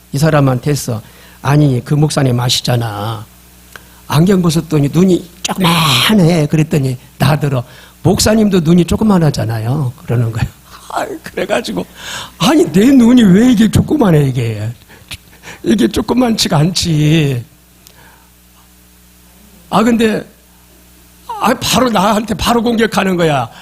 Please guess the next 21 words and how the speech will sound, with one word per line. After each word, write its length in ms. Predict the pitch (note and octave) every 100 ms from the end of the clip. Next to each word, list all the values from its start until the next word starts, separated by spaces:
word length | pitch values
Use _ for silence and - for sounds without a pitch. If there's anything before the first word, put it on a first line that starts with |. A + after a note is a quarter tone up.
| -
바로. 380 | - E3 F3 B2+ - - - _ _ _ _
아무 400 | - A#2 B2 C#3+ C3+
소리 200 | - A#2+
안 140 | B2+
하고, 300 | B2 A2 B2+
"진짜 680 | - - - - - A#2+ D3
내가 300 | A#2+ B2+ C3 - - - - -
눈이 260 | C3+ D3
작은가?" 920 | B2 - B2 A#2+ A2+ F2 F#2 C3 C4+ D4+ _ _ -
이런 360 | D3+ D#3 F3+
생각을 300 | E3 E3 D#3
했는데, 540 | E3 E3 D3 D#3 D#3+ A#2 - - - - - - - - - - - - -
항상 960 | - G3+ C4+ C4+ C#4 C4+ A3 A#3+ A3 E3
우리가 360 | E3 F3+ F3+ -
대화 260 | D3+ E3+
속에서도 460 | - D#3 C#3+ - C#3
긍정적인 880 | F3 G#3 A3 A#3+ A#3 A3 G#3 G3+ F#3+
언어 240 | E3 F3
속에 160 | E3 D3
하나님은 380 | F#3 F3 C#3
역사하셔요. 760 | B2+ B2+ - A2+ G#2+ G2 F2